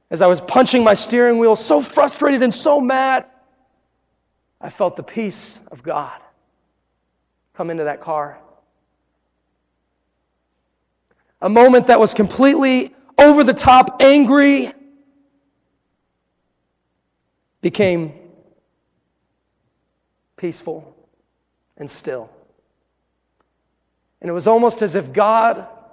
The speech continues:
was comforting me and guiding me and teaching me right there in the car. Have you ever had a moment like that with God?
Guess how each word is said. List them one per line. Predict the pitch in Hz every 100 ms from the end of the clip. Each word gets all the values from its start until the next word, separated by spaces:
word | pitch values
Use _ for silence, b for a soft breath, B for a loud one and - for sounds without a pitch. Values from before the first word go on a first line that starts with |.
| _ _ _ _ _ _
was | - 170
comforting | - 254 226 185 165
me | 156 147 - _ _ _ _ _ _ _ _ 185
and | 185
guiding | 208 226 214 175
me | 170 156 147 - _ _ _ _ _
and | 170 175
teaching | 226 226 190 156
me | 143 131 - _ _ _ _ _ _ _ _ _ _ _ -
right | 160 180
there | 185 170
in |
the | 147
car. | - - - - _ _ _ _ _ _ _ _ _ _ _ _ _
Have | 175
you | 226
ever | 208
had | 196
a | 185
moment | 180 185 175
like | 170 -
that | 160 151
with | -
God? | 147 131 -